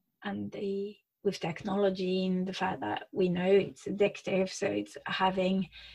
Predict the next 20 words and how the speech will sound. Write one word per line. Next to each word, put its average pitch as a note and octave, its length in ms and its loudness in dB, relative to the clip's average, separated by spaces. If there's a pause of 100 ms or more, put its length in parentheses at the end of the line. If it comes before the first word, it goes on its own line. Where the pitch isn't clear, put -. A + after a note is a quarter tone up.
(240)
uh, G3+ 280 -6
looking G3 420 0
at F#3+ 200 -4
the G3 120 2
recommendations G3+ 1160 4
and G3 200 2
sort F#3 220 0
of, F#3 100 -4
you F#3 60 2
know, F#3 160 0
in G3 200 2
a G3 40 -2
lot F#3+ 240 0
of, F#3+ 180 2 (180)
in G#3 120 2
the G#3 100 4
States, G3 440 6
the G3+ 160 4
recommendation G3 800 2
is, F#3+ 200 -2